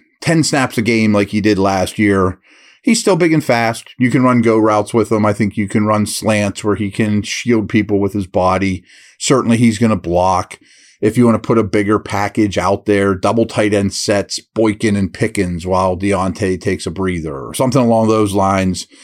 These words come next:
you're a pretty physical offense. But his contributions on offense are minimal, but they're not, you know, nothing. Frankly, I might rather have him out there than Gunnar Olszewski, who's still with the team, and maybe this move means that they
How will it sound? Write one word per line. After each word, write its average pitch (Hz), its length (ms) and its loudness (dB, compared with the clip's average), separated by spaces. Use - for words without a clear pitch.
you're 127 180 4
a 113 40 0
pretty 123 240 2
physical 104 640 0
offense. 90 500 -2
But 233 140 0
his 208 100 0
contributions 139 640 2
on 117 140 2
offense 107 500 0
are 120 180 4
minimal, 123 540 4
but 135 220 0
they're 175 160 2
not, 160 440 0
you 135 100 4
know, 78 160 0
nothing. 107 480 -2
Frankly, 175 340 0
I - 40 4
might 123 180 4
rather 101 220 2
have 104 160 0
him 95 80 0
out 90 160 2
there 92 100 0
than 85 140 -2
Gunnar 90 240 0
Olszewski, 82 520 -2
who's 82 320 -6
still - 300 -2
with 95 120 -2
the 87 80 -4
team, 98 380 0
and 82 280 -4
maybe 120 320 4
this 107 300 2
move 107 340 4
means 104 360 4
that 101 160 -2
they 92 400 0